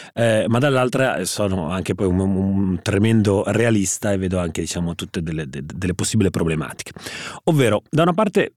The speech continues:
partiamo dai punti di forza, no, di un progetto del genere, nel, da-, dalla mia prospettiva. Fate una cosa fondamentale, ovvero evitare, cioè limitare il più possibile che si sviluppi un rapporto fra cittadini e politica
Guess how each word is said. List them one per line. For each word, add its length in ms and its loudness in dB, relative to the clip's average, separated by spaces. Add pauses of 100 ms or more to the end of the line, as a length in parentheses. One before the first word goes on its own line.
(120)
partiamo 280 2
dai 100 4
punti 240 0
di 80 4
forza, 400 0
no, 120 2
di 60 4
un 80 4
progetto 340 0
del 60 2
genere, 300 2
nel, 460 0
da-, 180 -2
dalla 200 2
mia 120 2
prospettiva. 640 -2 (380)
Fate 240 0
una 100 2
cosa 540 2
fondamentale, 840 0
ovvero 500 2 (160)
evitare, 840 2
cioè 160 0
limitare 440 4
il 60 2
più 80 2
possibile 560 2
che 140 -4
si 140 0
sviluppi 480 2
un 80 2
rapporto 580 -2
fra 220 -2
cittadini 580 0
e 60 0
politica 760 0